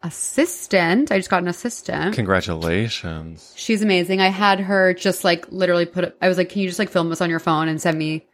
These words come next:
Speaker 1: a clip, and I'll just, like, upload it and see what happens." So now I'm just gonna try and, like, do that every now and then just to spread the word.
Speaker 2: I think you should, because I
Speaker 1: It's a lot of work, though.
Speaker 2: Oh my God. It's so, I, I went through a phase where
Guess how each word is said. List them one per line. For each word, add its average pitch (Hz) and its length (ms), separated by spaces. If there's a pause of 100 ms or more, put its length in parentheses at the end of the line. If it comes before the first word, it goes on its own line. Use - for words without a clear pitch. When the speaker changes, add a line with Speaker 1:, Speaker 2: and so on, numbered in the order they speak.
(360)
Speaker 1:
a 190 80
clip, 170 300
and 165 180
I'll - 100
just, 165 120
like, 175 100
upload 160 280
it - 20
and 156 100
see 170 100
what 156 100
happens." 175 500
So 202 140
now 202 140
I'm 202 120
just 196 100
gonna 202 120
try 170 240
and, 160 100
like, 156 260 (480)
do 254 120
that 233 120
every 196 180
now 170 200
and 165 120
then 180 200
just 269 180
to - 100
spread 208 280
the 160 80
word. 160 360
Speaker 2:
I 170 160
think 233 280
you 113 180
should, 104 480
because 95 580
I 101 280
Speaker 1:
It's 113 160
a 254 60
lot 285 160
of 247 100
work, 208 260
though. 147 300
Speaker 2:
Oh 135 160
my 87 140
God. 87 260
It's - 100
so, 95 160
I, 98 280
I 113 120
went 131 160
through 139 120
a 110 40
phase 95 340
where 90 240